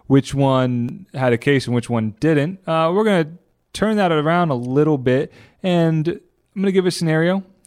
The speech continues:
and let's look and see how that works in real life and who's at fault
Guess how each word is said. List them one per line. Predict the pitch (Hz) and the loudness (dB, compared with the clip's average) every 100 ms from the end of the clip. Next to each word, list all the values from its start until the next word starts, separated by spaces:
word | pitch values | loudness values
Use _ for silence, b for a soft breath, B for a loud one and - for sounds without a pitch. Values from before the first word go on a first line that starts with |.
| - | -6
and | 139 147 151 151 147 147 | -2 0 0 0 0 0
let's | 151 - | 0 0
look | 156 156 | -2 -2
and | 151 131 | -2 -2
see | - - 165 160 160 147 b b b | -4 2 2 4 0 -6 b b b
how | _ - 156 | _ -2 0
that | 151 160 | 2 2
works | 143 143 139 | 2 0 -2
in | 123 | 0
real | 127 | 2
life | 123 127 202 - _ _ | 2 0 -2 -8 _ _
and | 139 123 120 120 117 120 - - | -2 0 2 0 -2 -4 -10 -2
who's | 147 143 | 2 4
at | 123 120 - | 2 0 -4
fault | - 123 151 208 | -2 0 2 0